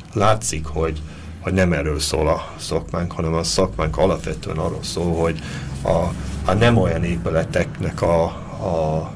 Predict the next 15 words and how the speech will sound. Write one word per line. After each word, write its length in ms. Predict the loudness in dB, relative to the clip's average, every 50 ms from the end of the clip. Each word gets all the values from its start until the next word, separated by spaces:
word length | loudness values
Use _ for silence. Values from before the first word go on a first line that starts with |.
| -4 0
megvalósításába, 1400 | 2 2 2 4 2 2 2 2 0 0 -2 -2 -2 -2 -2 0 0 0 0 0 0 0 0 2 2 2 2 0 -2 -8 -12 -14 -14 -12 -8 -6
és 140 | -4 0 4
elsősorban 880 | 4 4 4 2 0 0 0 0 0 0 -2 0 0 2 2 2 0 -2 -8 -16 -18 -18 -14 -8
a 120 | -6 -4
benne 340 | 0 2 2 2 2 2 2
lévő 340 | 0 0 -2 -2 -4 -4 -2
emberek 640 | -2 0 0 2 2 2 0 -2 -4 -8 -10 -14 -14 -16 -16 -16 -16 -18 -8 -2
életének 720 | 2 4 4 4 4 0 -4 -6 -6 -4 -4 -4 -6 -6 -4
a, 160 | -4 -2 -2
a 280 | -4 -6 -8 -8 -6 0
előrevitelébe 1000 | 2 4 4 4 4 2 0 -2 -4 -4 -2 -2 0 0 0 -2 -2 -2 -2 -4 -4 -2
van 340 | 0 0 2 2 0 -2 -6 -6 -4
nagy 260 | 0 2 2 2 0
szerepünk. 640 | 0 0 0 0 0 0 -2 -2 -2 -2 -2 -2 -4 -8 -12 -12 -12 -12 -12 -12 -14 -14 -12 -8 -4
Ö, 300 | -2 -2 0 0 0 -2